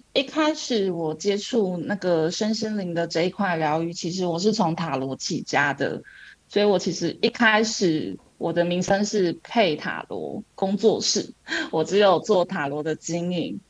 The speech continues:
对，但是就是随着，诶，就是接触了这个身心灵疗愈圈之后呢，开始有学习到不一样的灵性工具。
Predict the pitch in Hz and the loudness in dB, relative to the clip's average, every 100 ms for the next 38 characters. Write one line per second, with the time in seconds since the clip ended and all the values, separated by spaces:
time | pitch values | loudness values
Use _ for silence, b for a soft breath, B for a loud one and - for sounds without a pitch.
0 | _ _ 165 175 208 262 277 269 277 277 | _ _ 0 2 2 2 2 2 2 0
1 | - 180 180 180 165 233 262 247 233 254 | 2 0 2 0 2 0 0 -2 -2 0
2 | 226 185 170 _ _ - 214 220 - 226 | 0 0 -4 _ _ -2 -2 -2 -4 0
3 | 202 165 202 180 175 160 208 214 214 190 | 2 0 -2 -2 -2 -2 -6 -6 -6 -2
4 | 170 170 202 - 185 180 - 190 196 165 | 0 0 0 -2 -4 -6 -4 0 0 2
5 | 151 143 - 196 202 160 82 113 - - | 0 0 -2 -2 -2 -4 -2 -2 -2 -8
6 | _ - 190 202 208 185 - 233 208 196 | _ -2 0 4 6 6 6 4 6 4
7 | 180 165 156 160 185 160 156 160 - 180 | 2 0 -2 -4 -6 -2 -2 -2 -2 -4
8 | 95 | -4